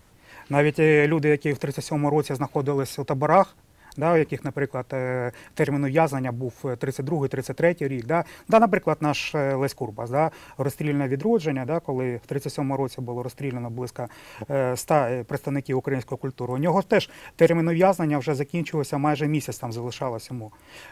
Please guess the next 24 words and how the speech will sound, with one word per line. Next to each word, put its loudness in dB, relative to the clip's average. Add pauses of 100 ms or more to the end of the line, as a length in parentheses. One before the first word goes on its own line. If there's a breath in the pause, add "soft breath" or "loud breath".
е, -2
до 2
звільнення. -4 (200 loud breath)
Але 8
справу 6
передивилися, 2
його, 0 (340 soft breath)
знову 0
ж -8
таки, -6
зробили 0 (220 loud breath)
звинуваченим 2
по 0
більш -4 (120)
серйозній 0
справі, 4
і 0
його 0
було 2 (340 soft breath)
засуджено -2 (160 soft breath)
до 4
вищої 0
міри 0
покарання. -6